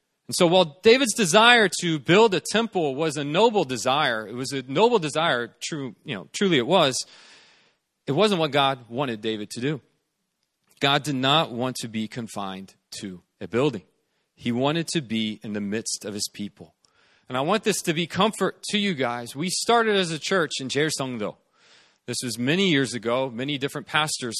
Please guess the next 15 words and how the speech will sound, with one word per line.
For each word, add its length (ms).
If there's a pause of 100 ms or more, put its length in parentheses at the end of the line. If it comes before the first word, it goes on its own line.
before 380
us. 340 (520)
We 80 (100)
started 340
there 200
in 120
two 100
thousand 340
ten. 300
We 120
planted 420
a 80
church 340 (120)
called 220
Itaewon 640